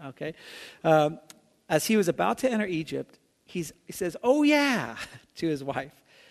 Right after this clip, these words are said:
"I, I know what a beautiful woman you are." That's a pretty nice way to start it off. Uh, "When the Egyptians see you, they will say, 'This is his wife.' Then they will kill me, but they'll let you live.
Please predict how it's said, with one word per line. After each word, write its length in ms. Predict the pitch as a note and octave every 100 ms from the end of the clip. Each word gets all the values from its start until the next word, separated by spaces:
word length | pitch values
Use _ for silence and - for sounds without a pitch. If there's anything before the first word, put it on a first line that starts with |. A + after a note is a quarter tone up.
| _ _ _ _
"I, 300 | F3+ D4+ D4+ - -
I 140 | G3+ B3+
know 240 | C4 E4
what 180 | C#4+ F#3
a 40 |
beautiful 440 | C#3+ G3+ A#3 - D3
woman 300 | F3+ E3+ C3+
you 160 | A#2+
are." 200 | A2 G#2+ -
That's 240 | F#3+ -
a 320 | - _ _
pretty 180 | - C3
nice 240 | B2+ A#2+ -
way 120 | B2
to 80 | A2+
start 260 | - A#2+
it 60 | A#2
off. 180 | B2+ - _ _ _ _ _ - -
Uh, 260 | F3 D#3+ D3
"When 260 | E3 G#3
the 160 | G#3 F#3+
Egyptians 480 | F#3 D4 - A3+ -
see 160 | D4
you, 100 | A#3
they 120 | F3 F#3
will 120 | G#3
say, 280 | - D#3+ E3
'This 200 | E3 G3
is 100 | F3
his 180 | A3+
wife.' 360 | D4+ F4+ - _ _ _ _ _ _ _ _ _ -
Then 160 | G3 A3
they 80 |
will 120 | A3 A3+
kill 300 | - C4+ A3
me, 220 | D3 C#3
but 160 | D3
they'll 140 | D#3+ D3
let 200 | C#3+ -
you 80 | C#3
live. 220 | B2